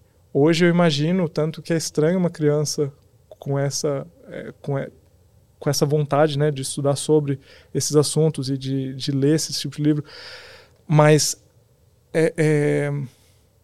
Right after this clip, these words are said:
ao mesmo tempo, acho que tem esse, esse peso da criança.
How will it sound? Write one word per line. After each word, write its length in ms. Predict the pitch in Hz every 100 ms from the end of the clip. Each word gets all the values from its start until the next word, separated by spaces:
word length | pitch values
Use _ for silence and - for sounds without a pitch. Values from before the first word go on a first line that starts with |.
| _ _ _ _ _ - - -
ao 100 | 143
mesmo 300 | 151 147 143
tempo, 680 | 143 160 208 185 - 127 -
acho 380 | - 147 139 156
que 800 | - - 156 156 151 147 143 139 135 - _ _ _ _ _ _ _ _ _ _ _
tem 200 | - 151
esse, 180 | 156 -
esse 260 | - 147 151
peso 380 | - 160 170 156
da 120 | 151
criança. 760 | 151 151 147 170 185 - 202